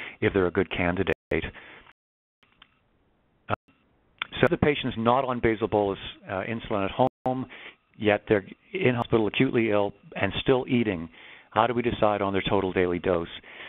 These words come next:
So generally speaking, it'll be somewhere between zero point four and zero point five units per kilogram per day, depending on what their admission glucose is, with a lower total daily dose if they're elderly or have renal impairment,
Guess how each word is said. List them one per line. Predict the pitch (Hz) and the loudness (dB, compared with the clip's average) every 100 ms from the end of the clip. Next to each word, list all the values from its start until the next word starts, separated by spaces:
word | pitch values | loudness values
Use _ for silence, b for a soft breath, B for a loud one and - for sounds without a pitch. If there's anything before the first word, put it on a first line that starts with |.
| B - | B 2
So | 107 104 | 2 4
generally | 131 147 156 - | 2 2 -2 0
speaking, | 127 120 117 | 0 2 0
it'll | 110 | 0
be | 107 107 104 | 2 0 2
somewhere | - 123 123 | 0 2 0
between | 110 - 98 | 0 -4 0
zero | 101 117 | 2 0
point | - 120 110 - | 0 -2 -2 0
four | 113 107 104 98 | 2 2 0 -4
and | 92 | -4
zero | 107 107 | 0 0
point | - 107 101 | 2 0 2
five | 104 98 90 | 2 2 0
units | 104 117 | -2 -2
per | - 117 | -2 -2
kilogram | 117 107 101 101 | 0 0 0 0
per | 120 | -2
day, | 98 90 90 | 2 2 2
depending | - - 98 95 | 0 0 0 2
on | 92 | 2
what | 90 92 | 2 2
their | 98 92 | 2 2
admission | 92 92 107 | 2 2 2
glucose | 95 95 87 87 - | 0 2 2 2 0
is, | 85 85 - B B B B B - | -2 -2 -6 B B B B B 0
with | 104 | 2
a | 107 | 2
lower | 101 113 135 139 120 - _ | 4 4 6 4 -2 -6 _
total | 120 110 101 | 0 0 0
daily | 101 98 | -2 -2
dose | 92 92 92 - - | 0 0 -2 -6 -8
if | 117 110 | -6 -2
they're | 113 98 95 - | -2 -2 -2 0
elderly | 120 123 131 127 123 B B - | 0 0 0 0 -2 B B -2
or | 107 | 0
have | 104 95 | 0 0
renal | 101 101 95 | 0 0 -2
impairment, | 87 - 90 80 80 | -2 -2 -2 -2 -6